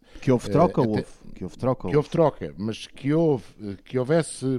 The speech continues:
Speaker 1: Um,
Speaker 2: por
Speaker 1: um,
Speaker 2: fa-,
Speaker 1: um claro team
Speaker 2: por
Speaker 1: radio a
Speaker 2: obrigação,
Speaker 1: dizer, "Tens
Speaker 2: não é?
Speaker 1: de parar ou tens de dar a tua posição em pista
Speaker 2: Parar,
Speaker 1: ao
Speaker 2: tens
Speaker 1: Lance?"
Speaker 2: de dar a tua posição.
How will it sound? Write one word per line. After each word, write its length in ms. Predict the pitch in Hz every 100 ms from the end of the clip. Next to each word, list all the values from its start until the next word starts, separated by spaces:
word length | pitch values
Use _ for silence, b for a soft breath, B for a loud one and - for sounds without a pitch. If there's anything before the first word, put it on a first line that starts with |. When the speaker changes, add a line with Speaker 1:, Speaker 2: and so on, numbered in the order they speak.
| 113 - -
Speaker 1:
Um, 140 | 175
Speaker 2:
por 160 | 117 175
Speaker 1:
um, 60 |
Speaker 2:
fa-, 160 | 170 151
Speaker 1:
um 100 | 156
claro 300 | - 170 175
team 180 | - 180
Speaker 2:
por 100 | 160
Speaker 1:
radio 40 | 170
a 40 |
Speaker 2:
obrigação, 460 | 156 165 151 151 165 123
Speaker 1:
dizer, 80 |
"Tens 300 | - - 170 156
Speaker 2:
não 40 |
é? 40 |
Speaker 1:
de 40 | 127
parar 380 | 156 165 175 -
ou 140 | 147
tens 240 | 139 160 147
de 60 |
dar 120 | 156
a 60 | 147
tua 140 | 143
posição 400 | 127 139 131 147
em 80 | 131
pista 500 | 123 131 - 131 113 -
Speaker 2:
Parar, 340 | 147 190 202 -
Speaker 1:
ao 160 | 143
Speaker 2:
tens 60 | 131
Speaker 1:
Lance?" 100 | 117
Speaker 2:
de 40 | 107
dar 100 | 151
a 60 |
tua 160 | 135 143
posição. 480 | - 135 - 139